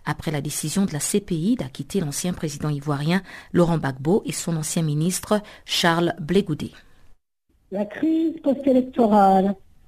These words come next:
Speaker 2: de Côte d'Ivoire de deux mille onze, deux mille dix deux mille onze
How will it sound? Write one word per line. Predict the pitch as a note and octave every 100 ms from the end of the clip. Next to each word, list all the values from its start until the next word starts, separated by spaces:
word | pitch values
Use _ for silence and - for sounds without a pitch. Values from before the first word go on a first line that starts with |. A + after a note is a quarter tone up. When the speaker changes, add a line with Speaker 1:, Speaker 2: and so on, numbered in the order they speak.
| _
Speaker 2:
de | E3 A#3 C4
Côte | D4 G#3+
d'Ivoire | A3 G#3 G3+ F#3 F3 E3+ E3+ E3+
de | E3
deux | D#3+ G3+
mille | G#3 G#3 G3 G3+
onze, | C4+ D4 A3+ F#3 E3 F3+ - - -
deux |
mille | G#3 G#3 F#3
dix | A#3+
deux | G3+ G#3
mille | G3+ G#3+
onze | C4 D4